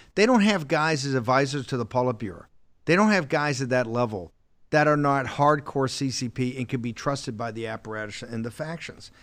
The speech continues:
This guy is a C C P asset. He's been one for a long time. Only when shows like ourselves and others started to out him did he start to try to,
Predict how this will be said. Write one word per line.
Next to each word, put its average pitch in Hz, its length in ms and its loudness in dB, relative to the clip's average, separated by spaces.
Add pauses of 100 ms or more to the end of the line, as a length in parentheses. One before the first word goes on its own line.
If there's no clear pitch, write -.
(240)
This 147 240 -4
guy 143 340 -2
is 123 220 -8
a 107 60 -8
C 175 280 -6
C 180 180 -6
P 147 260 -4
asset. 117 340 -6
He's 104 160 -10
been 139 280 -2
one 151 160 -2
for - 160 -6
a 120 60 -2
long 113 240 -4
time. 110 320 -8 (380)
Only 170 320 2
when 147 180 0
shows 156 300 0
like 147 180 -2
ourselves 135 540 0
and 135 140 -2
others 151 340 2
started 127 340 0
to 120 80 -6
out 147 220 2
him 117 300 -4 (360)
did 135 120 2
he 131 60 0
start 143 300 -2
to 143 80 -4
try 139 200 -2
to, 123 180 -2